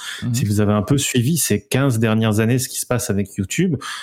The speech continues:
Speaker 2: vous, vous avez vu passer de nombreuses fois ce qui a été nommé les adpocalypses, donc la po-, la, l'apocalypse de la publicité,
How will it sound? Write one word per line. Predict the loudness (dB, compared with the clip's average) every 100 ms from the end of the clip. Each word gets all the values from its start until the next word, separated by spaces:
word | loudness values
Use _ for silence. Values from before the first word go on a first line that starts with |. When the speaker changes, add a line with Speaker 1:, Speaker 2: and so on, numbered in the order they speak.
| -18 _
Speaker 2:
vous, | -4 -2
vous | 0 2
avez | 2 2
vu | 0 0
passer | -2 0 0
de | 2
nombreuses | 2 2 2 2 0
fois | 0 0
ce | 2
qui | 0 0
a |
été | 0 2
nommé | 2 2 2 2
les | 2 0
adpocalypses, | -2 0 0 0 0 0 0 0 -2 -6 -4
donc | -2 -2
la | -2
po-, | -4 0 0 2
la, | 0 2
l'apocalypse | 0 0 0 2 0 0
de | 0
la | 0 0
publicité, | -2 -4 -6 -4 -4